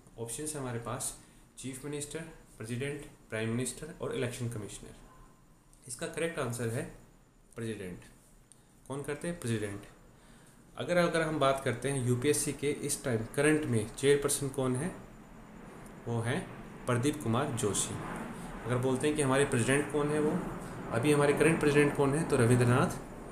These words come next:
कोविंद। अगर पूछते हैं कि हमारे vice president कौन है,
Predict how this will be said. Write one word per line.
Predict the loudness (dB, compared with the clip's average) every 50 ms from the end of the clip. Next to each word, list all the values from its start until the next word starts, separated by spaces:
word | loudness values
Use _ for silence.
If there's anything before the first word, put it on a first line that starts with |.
| -14 -14 -14 -14 -12 -10 -8 -8 -8 -8 -8 -8 -10 -10 -8 -10 -10 -10 -10 -10 -10 -10 -10 -8 -2
कोविंद। | 0 2 2 2 2 0 -2 -4 -6 -6 -6 -6 -6 -6 -6 -6 -6 -4 -2
अगर | 0 0 0
पूछते | 0 0 0 0 0 0 0
हैं | 0 0 0
कि | 0
हमारे | 0 2 4 4 4
vice | 6 6 4 4 4 4
president | 2 0 0 2 2 2 2 2 2
कौन | 2 2 2 2
है, | 0 0 -2 -2 -4 -6